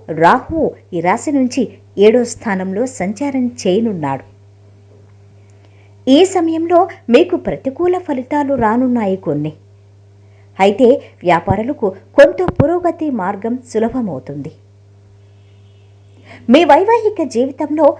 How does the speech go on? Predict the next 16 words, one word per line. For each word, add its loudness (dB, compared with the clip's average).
సమస్యలు -2
రావచ్చు. -4
మీ 8
జీవిత 0
భాగస్వామితో 0
ఎలాంటి 2
వాగ్వాదం -2
చేయాల్సిన -2
అవసరం -4
లేదు, -4
సర్దుకుపోవాలి. -6
మీ 6
భాగస్వామ్యంతో 2
ఏదైనా 2
పని 0
చెయ్యాలనుకుంటే 0